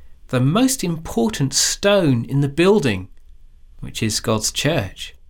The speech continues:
Well, that stone is Jesus. These leaders are throwing away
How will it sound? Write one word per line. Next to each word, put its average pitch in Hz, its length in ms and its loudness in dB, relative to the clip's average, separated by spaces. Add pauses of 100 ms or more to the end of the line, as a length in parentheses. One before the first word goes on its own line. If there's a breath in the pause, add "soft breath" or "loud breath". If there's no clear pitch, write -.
(840)
Well, 131 100 -4
that 165 180 -6
stone 107 360 -2
is 92 160 -4
Jesus. - 880 -4 (1200)
These 120 240 -2
leaders 147 360 0
are 98 60 -4
throwing 143 640 -6
away 127 600 -6